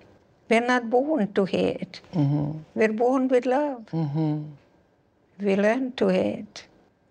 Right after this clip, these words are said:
Speaker 1: We are taught that I'm better than somebody else. So I ask people to be good parent to themselves.
Speaker 2: Mm-hmm.
Speaker 1: And to be, of course, tell the children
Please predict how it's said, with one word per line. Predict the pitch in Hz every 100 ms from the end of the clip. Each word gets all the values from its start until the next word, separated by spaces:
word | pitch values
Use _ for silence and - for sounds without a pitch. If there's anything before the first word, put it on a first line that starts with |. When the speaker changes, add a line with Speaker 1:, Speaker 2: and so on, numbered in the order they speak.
| -
Speaker 1:
We | 190
are | 196 190 -
taught | 233 240 226 - - - _ _ -
that | 190 185 196
I'm | 190
better | 190 190 190 202
than | 180 185 185
somebody | - 185 180 180 180 - -
else. | 185 180 196 - - _ - - _ _ _ _ _ _
So | - - 196
I | 190 190 196 196 190
ask | 190 -
people | - 202 - 196
to | 185 190
be | 196 185
good | 202 180
parent | - 214 190 185 190 -
to | 196 190
themselves. | 196 196 - - - - 170
Speaker 2:
Mm-hmm. | 147 147 151 151 - - - - _ - -
Speaker 1:
And | 185 185 180 180
to |
be, | 185 196 196
of | 196 -
course, | 220 190 190 196 - - - - _ _ _
tell | - 196 190
the | 196
children | 185 - 214 208 202 202 185 196 214